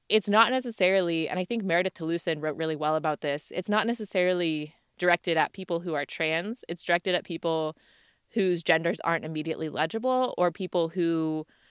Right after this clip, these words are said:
don't seem cis or don't seem gender conforming. And so there is something really privileged and really <laughs> fucked up about aspiring towards a gender that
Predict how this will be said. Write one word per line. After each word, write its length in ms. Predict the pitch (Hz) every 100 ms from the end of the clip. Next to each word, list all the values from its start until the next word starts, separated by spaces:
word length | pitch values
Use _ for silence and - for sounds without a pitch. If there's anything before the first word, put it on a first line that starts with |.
| _ _ _
don't 320 | 185 170 -
seem 840 | - - - 240 202 190 175 165 170 _
cis 480 | - - - - - -
or 100 | 175
don't 200 | 170 -
seem 580 | - 202 180 175 170 156
gender 240 | 160 151
conforming. 600 | 143 147 - 120 - 95 190 _ _ _
And 180 | 226 226
so 300 | 226 220 208 -
there 140 | 226
is 80 | 240
something 400 | - 262 311 247
really 320 | 165 185 180 185
privileged 540 | 185 180 180 165 -
and 160 | 185 175
really 260 | 160 190
<laughs> 20 |
fucked 360 | 175 - 160 -
up 240 | 165 - _ - - - - -
about 600 | 185 170 185 156 151 - _ _ _ _ _
aspiring 480 | 196 - 160 165 170
towards 240 | - 165
a 60 | 165
gender 320 | 151 151 151
that 200 | 151 151